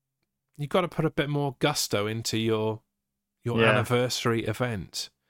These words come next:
Speaker 2: Yeah.
Speaker 1: As far as I'm concerned, but yeah.
Speaker 2: Yeah.
Speaker 1: Uh, things I liked, uh, Alex Shelley mangling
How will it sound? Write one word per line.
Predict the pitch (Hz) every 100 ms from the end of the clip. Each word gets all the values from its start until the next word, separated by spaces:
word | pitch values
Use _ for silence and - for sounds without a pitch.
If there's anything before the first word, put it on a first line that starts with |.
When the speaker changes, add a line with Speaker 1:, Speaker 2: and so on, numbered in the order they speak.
| _ _ -
Speaker 2:
Yeah. | 117 110 104 101 - _ _ _ _ _ _ _ _ _
Speaker 1:
As | -
far | - 92
as | 92
I'm | 95 87
concerned, | - 92 - 87 87
but | - -
yeah. | 110
Speaker 2:
Yeah. | 107 107 101 - _ 113 107 107
Speaker 1:
Uh, |
things | - 170 165
I | 143
liked, | 127 123 123 - - -
uh, | 120 113
Alex | 151 160 143
Shelley | - 143 135
mangling | 135 131 135 135 131 123 120